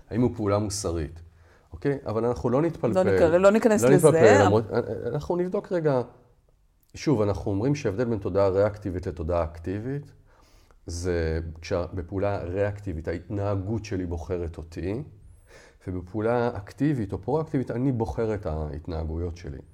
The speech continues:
Speaker 1: אז אנחנו פחות נדבר על מתי אני בוחר את ההתנהגות שלי, פעם ב-, אני בוחר לשקר כי אין, אח-, לא יודע, whatever. אנחנו ננסה רגע להבין כוחות קצת יותר עמוקים, שדוחפים אותנו להרגלים של אי אמירת אמת או הסתרה.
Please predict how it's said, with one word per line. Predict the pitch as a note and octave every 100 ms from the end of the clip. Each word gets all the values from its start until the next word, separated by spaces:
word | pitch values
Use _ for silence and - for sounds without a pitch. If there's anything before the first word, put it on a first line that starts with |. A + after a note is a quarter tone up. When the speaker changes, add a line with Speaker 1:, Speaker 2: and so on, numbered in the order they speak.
| - - - -
Speaker 1:
אז | F2+ F2+ - -
אנחנו | A#2 -
פחות | - C#3+ F3+ F3+
נדבר | D#3 A#2 G#2
על | G2 F#2+ G2+ - -
מתי | F2 G#2
אני | F2+ F2
בוחר | F#2+ F2+ - F2
את | E2
ההתנהגות | D#2+ D#2+ D#2+ E2 E2+ D#2+
שלי, | E2 D2+ D2+
פעם | E2 F2 E2 D#2+
ב-, |
אני | D#2 D2+
בוחר | D2 D2+ E2
לשקר | D#2+ - D#2 E2+ D#2 D#2+
כי | E2+ E2 D#2 E2 - _ _ _ _ _
אין, | E2+ E2
אח-, | - - F2+
לא | E2
יודע, | D2 C#2
whatever. | C#2+ C#2+ - D2 C#2+ C2+ D#2 - _
אנחנו | - -
ננסה | G#2 G#2+ G#2+ D3+
רגע | C#3+ B2+
להבין | A#2+ C3+ -
כוחות | - - D3
קצת | - A#2
יותר | - A#2+
עמוקים, | A#2+ A#2+ G#3+ G3+ E3 - _ _ _
שדוחפים | - A2+ G#2+ G2 G#2 - D3+ D#3+
אותנו | D3 C#3+ G#2+ G2+
להרגלים | F#2+ G2 F#2+ F#2 F#2 C#3 D#3+ A#2 - - _ _ _ _ _
של | - F2+ E2 E2+
אי | F#2+
אמירת | F2+ F2 E2+
אמת | E2+ G#2 A#2
או | D#2
הסתרה. | D2+ - -